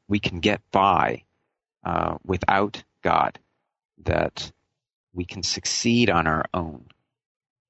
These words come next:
All of the things that Augustine is going to teach about in later years, he was undergoing. But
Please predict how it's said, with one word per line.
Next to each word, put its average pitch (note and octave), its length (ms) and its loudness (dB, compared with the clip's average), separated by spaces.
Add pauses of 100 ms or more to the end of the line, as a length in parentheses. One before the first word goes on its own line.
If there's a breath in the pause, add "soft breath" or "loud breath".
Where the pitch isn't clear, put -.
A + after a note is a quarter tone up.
(160)
All D#3+ 260 4
of C#3 120 2
the B2 80 2
things A2 420 0
that F#2 260 -2
Augustine G2+ 600 0
is F2+ 100 -6
going F#2 300 0
to D#2 420 -4 (160)
teach - 340 0
about D2+ 360 0
in E2 140 -6
later F2+ 280 2
years, E2 640 2 (640 loud breath)
he B2+ 140 6
was B2 160 4
undergoing. A2 520 4 (540)
But G2+ 240 4